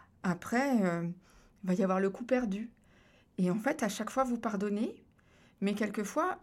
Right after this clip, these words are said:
à, à chaque fois, vous lui donnez le signal qu'il peut encore aller plus loin. Puisque c'est comme un enfant à qui on met jamais de, de, de limites. Et, euh, et ça, Sonia, elle m'a, enfin, l'association m'a aidée à comprendre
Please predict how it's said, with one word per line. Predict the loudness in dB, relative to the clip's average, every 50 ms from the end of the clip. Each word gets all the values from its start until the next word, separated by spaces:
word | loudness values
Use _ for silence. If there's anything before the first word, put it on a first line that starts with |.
| _ _ -20 _ _ _ _ _ -8
à, | -8 -2 2
à | 2 2
chaque | 2 2 -2 -2 -4
fois, | -4 0 0 0 0 0 -2 -6 -10
vous | -6 -4 -2
lui | -2 0 0
donnez | 0 2 2 2
le | 0
signal | 0 0 0 0 0 0 0
qu'il | -2 -8 -10
peut | -6 -4 -4
encore | -2 0 0 0 0 0
aller | 0 0 0 0
plus | -2 -4 -4 -4
loin. | -2 -2 -4 -6 -8 -14 -20 _ _ _ _ _ _ _ _ _ -20 -20 _ _ -20 -20 -20 -20 -20 -20 -20 _ _ _ _
Puisque | -16 -12 -12 -10 -4 -2 -2 -2
c'est | -2 -2 -2
comme | 0 2 2 2
un | 4 2
enfant | 2 0 -2 -4 -2 0
à | 0 0 -2
qui | -4 -6 -8 -6 -4
on | -2 0
met | 0 0 0 -2
jamais | -2 -4 -4 -2 -4 -4
de, | -4 -4 -4 -2 -2 -2 -4 -6 -6
de, | -10 -12 -12 -12 -8
de | -6 -4
limites. | -2 0 0 0 0 0 -4 -8 -14 -18 -20 -20 _ _ _ _ -20 -20 -20 -20 -20 -20 -20 -20 -20 -20 -20 _ -8 -4
Et, | 0 2 4 4 4 4
euh, | 4 4 2 2 2 2 2 2 0 -2 -4 -8 -18 -20 -20 -20 _ _ _ 0
et | 2 2
ça, | 4 2 2 0 0
Sonia, | -2 -4 -4 -2 -2 0 0 0 0 -2 -4 -8 -10 -12 -6
elle | -4 -2 0 0
m'a, | 0 0 -2 -2 -2 -2 -4 -6 -8 -10 -16
enfin, | -10 -8 -6 -4
l'association | -4 -6 -6 -6 -6 -4 -2 -2 -4 -2 -4 -2 -2 0
m'a | 0 0 0 0
aidée | -2 0 0 0 0
à | 0 -2
comprendre | -2 -4 -6 -6 -6 -4 -4 -2 -2 -2 -2